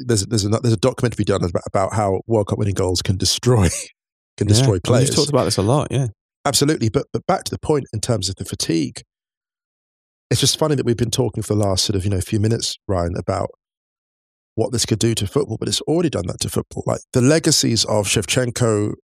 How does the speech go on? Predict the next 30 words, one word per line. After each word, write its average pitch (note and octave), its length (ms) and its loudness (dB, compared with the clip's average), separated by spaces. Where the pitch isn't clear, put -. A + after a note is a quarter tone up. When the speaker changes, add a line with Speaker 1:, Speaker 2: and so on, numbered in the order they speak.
Speaker 1:
Torres, G2 560 0
and G2+ 180 -2
Rooney A2 340 0
are G#2+ 100 0
severely C3 720 0
affected. - 500 -6
Speaker 2:
Mm-hmm. G#2 120 -6
Speaker 1:
They're A#2 120 4
diminished, A2+ 520 0
actually, A2 300 -2
in - 20 2
some A#2 200 0
cases, - 420 -2
by B2+ 120 2
things F3+ 300 2
which - 200 0
weren't C3 280 2
fundamentally G#2+ 500 0
their G2 240 0
own G2+ 200 -4
fault. - 240 -8
Speaker 2:
There C#3+ 80 6
are D3+ 40 6
a - 20 2
few F#3+ 220 4
sports, - 480 2
I A2 60 2
think, G#2 300 -2
that - 120 0
have G2 320 0